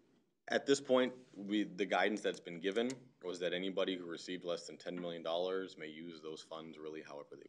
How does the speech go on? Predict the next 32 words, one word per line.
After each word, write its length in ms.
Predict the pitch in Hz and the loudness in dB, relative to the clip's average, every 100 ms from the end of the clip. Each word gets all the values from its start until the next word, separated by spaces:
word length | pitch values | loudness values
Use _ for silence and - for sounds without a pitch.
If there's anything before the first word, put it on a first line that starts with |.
| - | -18
wish. 240 | - - - - | -18 -18 -16 -8
And 100 | 92 | 0
so, 80 | |
yes, 300 | 104 101 - 98 | 6 6 4 -2
at 100 | 92 | 0
this 120 | 85 | 0
point, 340 | - 120 127 - - _ _ _ _ _ _ _ _ _ _ _ _ _ _ _ _ _ _ - | 4 6 4 0 -20 _ _ _ _ _ _ _ _ _ _ _ _ _ _ _ _ _ _ -2
these 140 | 110 117 | -2 0
particular 500 | 113 113 - 85 80 | -2 -2 0 0 2
projects, 720 | 92 98 104 127 - - - _ _ _ - | 4 6 6 2 2 -8 -10 _ _ _ 0
if 180 | 104 - | 0 4
they 140 | 98 | 4
were 160 | 92 90 | 4 0
to 100 | - | -4
be 120 | 80 | -4
wiped, 480 | 80 87 117 101 - | 2 4 4 0 -4
you 80 | 87 | -6
could 160 | 90 78 | -6 -6
use 260 | 90 87 | -6 -4
those 200 | 85 85 | -2 -2
arpa 320 | 71 80 - | -2 -6 -8
funds 520 | - 78 76 73 - - - | -10 -8 -8 -10 -12 -16 -6
for 440 | - 78 76 73 - _ _ _ _ _ _ _ _ _ | -2 -2 -2 -4 -12 _ _ _ _ _ _ _ _ _
this 160 | 92 85 | -4 -4
particular 680 | - 80 80 - 73 71 67 _ _ | -4 -6 -6 -6 -4 -4 -6 _ _
issue. 440 | 90 - - 57 65 _ - | -4 -4 -4 -10 -12 _ -10
Um, 160 | 82 80 | -6 -4
it 80 | |
would 120 | 80 80 | -4 -4
just 160 | 78 | -6
then 180 | 82 80 | -4 -4
be 240 | 80 80 | -2 -4